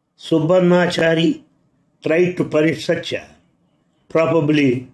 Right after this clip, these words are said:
for having given the impression that he had not been taking notes in the class. Subbannachari asked him to spread his palm.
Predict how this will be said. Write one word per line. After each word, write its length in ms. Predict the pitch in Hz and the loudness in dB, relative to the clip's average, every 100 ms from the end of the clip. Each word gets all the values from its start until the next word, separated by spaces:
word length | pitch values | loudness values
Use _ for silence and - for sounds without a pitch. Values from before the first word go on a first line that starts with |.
| _ | _
for 180 | - 127 | -2 0
having 360 | 156 156 156 | 0 2 2
given 320 | 131 143 147 135 | 2 2 2 2
the 200 | 139 135 | 0 0
impression 760 | 139 143 156 - 107 90 90 _ _ _ _ | -2 0 -4 -2 -4 -4 -10 _ _ _ _
that 180 | 135 139 | 0 0
he 80 | 131 | 0
had 260 | 139 123 | -2 -2
not 280 | 143 170 143 | -2 -2 0
been 260 | 147 143 131 | -2 -2 -2
taking 440 | 147 127 147 143 | -2 0 2 2
notes 420 | 156 170 - - - _ _ | 2 0 -2 -12 -18 _ _
in 160 | 131 120 | -2 -2
the 100 | 120 | -2
class. 500 | 120 95 - - - _ _ _ _ _ _ _ _ _ _ _ | -2 -4 -6 -18 -20 _ _ _ _ _ _ _ _ _ _ _
Subbannachari 840 | - 175 190 190 185 175 165 156 | -2 2 2 2 2 0 0 0
asked 360 | - 143 151 135 | -2 -8 -10 -4
him 400 | 143 131 127 - _ _ | 0 0 -2 -10 _ _
to 140 | 139 123 | -2 -2
spread 460 | - - 151 160 | -4 -6 -2 -2
his 200 | 135 139 | -2 -4
palm. 440 | - 139 117 90 | -4 -4 -4 -4